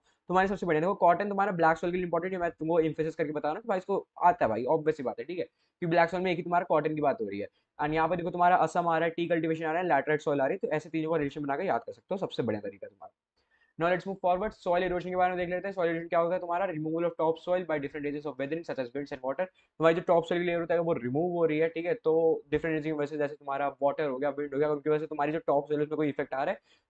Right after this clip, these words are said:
तो वो तुम्हारा क्या कहते हैं, उसको बोलते हैं soil erosion। इसकी definition छोटी सी इतनी सी लिख के आता है ना, काम हो जाए, कोई दिक्कत नहीं, ठीक है। Causes पूछ सकते हैं,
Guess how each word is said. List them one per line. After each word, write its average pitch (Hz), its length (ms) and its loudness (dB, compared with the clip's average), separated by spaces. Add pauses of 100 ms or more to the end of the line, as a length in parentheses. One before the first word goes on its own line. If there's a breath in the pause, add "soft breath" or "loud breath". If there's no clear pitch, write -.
तो 180 100 0
वो 185 100 4
तुम्हारा 170 320 0
क्या 165 100 4
कहते 156 100 2
हैं, 180 40 -4
उसको 180 160 -6
बोलते 147 220 0
हैं 185 100 -10
soil 135 160 2
erosion। 160 260 -2
इसकी 160 180 -4
definition 135 420 -4
छोटी 160 220 -2
सी 185 100 -2
इतनी 147 180 -2
सी 143 80 -2
लिख 143 120 0
के 147 80 2
आता 139 120 0
है 160 40 -2
ना, - 120 -14
काम 120 180 2
हो 120 120 -2
जाए, 156 120 0
कोई 120 180 -2
दिक्कत 101 200 -12
नहीं, 110 180 -16
ठीक 165 120 -4
है। 143 120 -6 (880)
Causes 175 360 6
पूछ 185 140 0
सकते 196 220 -6
हैं, 214 100 -8